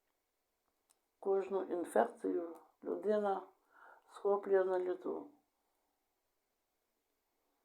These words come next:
А всі проблеми людини в тому, що людина не може спати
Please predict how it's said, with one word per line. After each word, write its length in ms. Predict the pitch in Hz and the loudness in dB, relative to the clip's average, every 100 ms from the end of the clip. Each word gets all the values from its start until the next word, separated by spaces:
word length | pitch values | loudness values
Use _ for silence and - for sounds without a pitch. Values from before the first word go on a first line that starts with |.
| _ _ _ _ _ _ _ _ _ - | _ _ _ _ _ _ _ _ _ -2
А 280 | 196 190 185 | 2 4 2
всі 260 | - 247 | 0 -4
проблеми 680 | 247 226 214 220 247 226 175 | 0 0 4 8 8 8 2
людини 680 | 165 160 165 160 156 156 - _ _ _ _ _ _ _ _ - - | 0 -2 2 2 0 -8 -12 _ _ _ _ _ _ _ _ -20 -12
в 260 | 143 151 147 | -6 -6 2
тому, 340 | 208 226 202 | 4 4 2
що 220 | 175 - 180 | -2 -2 -4
людина 640 | 175 - 220 220 196 - - - - _ | -2 0 2 4 2 -2 -18 -20 -20 _
не 120 | 190 | -2
може 400 | 190 208 208 214 | 2 4 4 4
спати 640 | 220 - 180 180 - 180 | 2 4 6 6 4 0